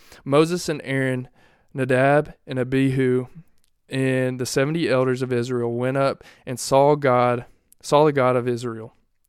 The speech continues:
Under his feet was something like a pavement made of lapis lazuli, lazuli. <laughs> It sounds like a pasta there. I don't know. It's, uh,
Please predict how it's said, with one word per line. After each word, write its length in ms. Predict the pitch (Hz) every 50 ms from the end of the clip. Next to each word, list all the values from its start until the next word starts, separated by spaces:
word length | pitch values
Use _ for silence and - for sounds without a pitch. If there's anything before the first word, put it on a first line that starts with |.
| _ -
Under 260 | - 143 170 175 170
his 220 | 170 165 143 -
feet 320 | - - 143 135 135 - -
was 120 | 127 -
something 360 | - 139 127 123 139 131 127
like 260 | 123 120 120 - - -
a 80 | -
pavement 720 | 117 _ - - 143 139 139 135 143 131 123 120 117 - - - - - _ _ _ -
made 220 | - 135 135 131
of 140 | 127 117 123
lapis 640 | 123 123 131 139 143 - 156 156 156 151 147 - - _ _ - - - - _ _ _ _ -
lazuli, 680 | - 131 123 123 123 127 131 135 135 135 147 165 170 - - _ _ _ _ _ -
lazuli. 840 | 131 131 127 120 120 131 143 175 208 196 170 135 127 131 160 - _
<laughs> 40 | _ _ - 180 120 - - - - - - 185 156 - - - 180 247 269 254 247 240 196 180 -
It 80 | - -
sounds 300 | - 131 131 131 135 135
like 180 | 127 120 -
a 200 | 120 117 117 -
pasta 460 | - - - 127 131 139 - - 123
there. 260 | 120 120 120 120 120 - - - - - - - - _ _ -
I 120 | - - 135
don't 160 | 135 127 120
know. 140 | 123 120 117
It's, 280 | - 135 147 147 - -
uh, 400 | - 139 139 135 131 127 127